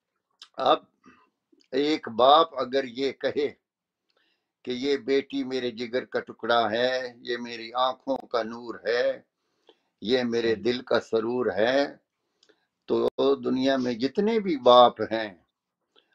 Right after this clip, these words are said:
Speaker 1: उनकी बेटियां उनके लिए जिगर का टुकड़ा ही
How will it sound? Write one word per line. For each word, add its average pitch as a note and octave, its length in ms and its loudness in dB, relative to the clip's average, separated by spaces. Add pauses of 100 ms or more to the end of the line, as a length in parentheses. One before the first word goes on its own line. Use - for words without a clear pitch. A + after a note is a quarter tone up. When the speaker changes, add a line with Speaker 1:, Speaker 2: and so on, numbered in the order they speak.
(100)
Speaker 1:
उनकी C3+ 420 -4
बेटियां B2 580 0
उनके A2+ 400 -4
लिए A2 480 -4
जिगर A2 240 0
का C#3+ 240 -6
टुकड़ा G#2 440 -2
ही A2+ 360 -14